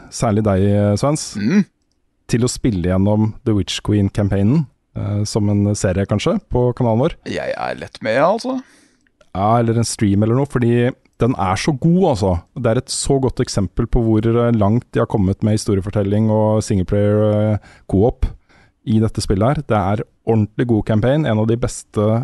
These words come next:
Speaker 1: F P S-campaignene jeg har spilt. Um, og jeg har lyst til å introdusere dem for, eh, flere av mine venner.
Speaker 2: Veldig gjerne.
Speaker 1: <laughs> Jepp. Vi har fått, eh, dato på det neste Dark Pictures Anthology-spillet, som heter The Devil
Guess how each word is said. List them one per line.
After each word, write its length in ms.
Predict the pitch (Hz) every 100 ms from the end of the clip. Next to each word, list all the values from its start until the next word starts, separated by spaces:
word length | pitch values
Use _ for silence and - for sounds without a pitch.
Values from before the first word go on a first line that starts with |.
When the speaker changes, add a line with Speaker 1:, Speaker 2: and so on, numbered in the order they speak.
| 151
Speaker 1:
F 240 | 117 107
P 60 | -
S-campaignene 680 | 95 - 95 104 92 95 101
jeg 80 |
har 160 | 90 92
spilt. 640 | - - 104 104 _ - - - - - - -
Um, 420 | 101 101 98 98 110
og 80 | -
jeg 80 | 101
har 80 | 98
lyst 180 | 90 -
til 100 | 98
å 240 | 95 95
introdusere 540 | 101 - 95 95 95 87
dem 120 | 90
for, 220 | 90 95
eh, 500 | 95 95 92 92 90 95 170 - -
flere 260 | 104 90
av 60 | 92
mine 180 | 90 85
venner. 240 | 85 76 - - _ _ _ _ _ _ _ - -
Speaker 2:
Veldig 200 | 110 95 87
gjerne. 240 | 71 - - - - - -
Speaker 1:
<laughs> 520 | _ _ _ _ _ -
Jepp. 220 | 92 - - _ - - - - - - - - _ _ -
Vi 100 | 127
har 140 | 180
fått, 320 | 180 190 -
eh, 80 | 175
dato 320 | 151 139 -
på 160 | 170 151 143 143 147 143 143
det 80 | 143
neste 600 | 143 - - - 120 127 123
Dark 240 | 120 -
Pictures 500 | - 117 - 135 -
Anthology-spillet, 960 | 120 117 - 117 113 117 123 - 123 170
som 120 | 143
heter 160 | 127 123
The 140 | 120 113
Devil 460 | 113 113 107 127